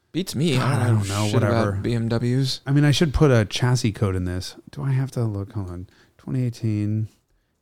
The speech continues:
Speaker 2: B M W M five. We're gonna, we're gonna use the internet here. Uh, that's the new one.
Speaker 1: Oh, so you were driving the first of the new ones.
Speaker 2: Mm-hmm. Yep. Um, okay. Anyway.
Speaker 1: So it was E-Pass.
Speaker 2: It was E-Pass.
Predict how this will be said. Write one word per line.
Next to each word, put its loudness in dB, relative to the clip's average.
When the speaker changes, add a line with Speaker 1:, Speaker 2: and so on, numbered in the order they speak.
Speaker 2:
B -20
M -20
W -12
M -10
five. -14
We're -20
gonna, -10
we're -8
gonna -6
use 6
the 2
internet 0
here. -10
Uh, -4
that's -4
the -4
new 0
one. -4
Speaker 1:
Oh, -2
so -4
you 2
were 2
driving 2
the -2
first -4
of -4
the -2
new -2
ones. 0
Speaker 2:
Mm-hmm. -14
Yep. -6
Um, -6
okay. -4
Anyway. 4
Speaker 1:
So 0
it 0
was -2
E-Pass. -2
Speaker 2:
It -2
was 4
E-Pass. -4